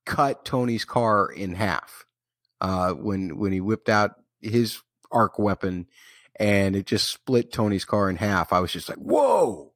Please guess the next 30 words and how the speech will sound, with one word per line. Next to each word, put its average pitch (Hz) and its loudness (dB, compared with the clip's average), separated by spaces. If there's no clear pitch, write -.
It, 120 -2
it 110 -10
totally 113 0
freaked 104 -6
out 92 2
by 82 0
that. 82 -2
That 98 0
was 90 -4
good. - -6
Lots 160 0
of 160 0
fist - -2
pump 123 0
moments 95 -6
in 92 -4
this. 87 -8
There 107 2
were 98 2
four 165 2
instances, 117 0
so - -4
that's 101 0
a 95 -4
total 117 2
of 101 -2
eight 123 2
points. 98 -2
First 175 0
one 127 2